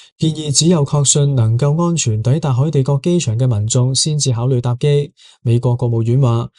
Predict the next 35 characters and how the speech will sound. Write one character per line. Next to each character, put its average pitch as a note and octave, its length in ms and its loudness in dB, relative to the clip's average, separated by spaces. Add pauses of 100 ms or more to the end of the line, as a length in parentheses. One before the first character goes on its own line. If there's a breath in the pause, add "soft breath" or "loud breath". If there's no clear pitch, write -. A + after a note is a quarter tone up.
(160 soft breath)
目 B2 140 2
前 G#2+ 200 0
無 G#2+ 120 0
法 C3+ 160 0
提 A2+ 220 0
供 E3 240 0
公 E3+ 160 0
民 A2+ 180 2
前 A#2 220 0
往 C3 180 2
機 F3+ 180 2
場 A2+ 260 0
嘅 C3+ 120 2
陸 B2+ 140 2
路 B2 180 2
交 D#3 200 -2
通 D#3 160 -2
方 D3+ 180 0
式， D#3+ 300 -2 (360 loud breath)
但 D3+ 220 2
表 D#3 180 2
示 C#3+ 240 2
正 D3 200 0
在 C#3 160 2
研 A2 240 0
究 B2+ 300 2
從 G#2+ 280 -4
太 C3 220 0
子 C3 180 2
港 C3+ 220 0
出 C#3+ 120 0
發 B2+ 160 -2
嘅 A#2+ 140 0
選 B2 180 2
項。 A#2+ 340 0